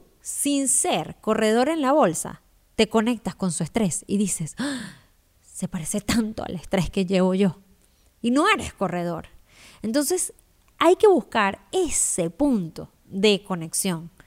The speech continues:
"Yo me identifico con eso, me ha pasado a mí o a alguien que yo conozco". Y ese va a ser el punto de partida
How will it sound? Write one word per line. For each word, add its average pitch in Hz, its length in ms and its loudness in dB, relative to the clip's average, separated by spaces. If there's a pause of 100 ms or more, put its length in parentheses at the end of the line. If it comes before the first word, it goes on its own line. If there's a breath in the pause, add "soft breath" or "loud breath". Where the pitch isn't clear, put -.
(460 soft breath)
"Yo 285 360 4
me 214 160 0
identifico 196 880 -4 (100)
con 170 300 -4
eso, 220 460 -2 (100)
me 196 140 -4
ha 196 60 0
pasado 214 440 0
a 202 80 0
mí 294 340 -2 (120)
o 175 280 -12
a 190 380 0
alguien 392 460 -2
que 196 160 -8
yo 170 320 -6
conozco". 170 680 -4 (600 loud breath)
Y 285 140 6
ese 339 260 2
va 330 100 -2
a 294 40 -4
ser 233 420 -4 (520 soft breath)
el 220 640 2 (240)
punto 330 880 2
de 202 260 0
partida 202 840 -2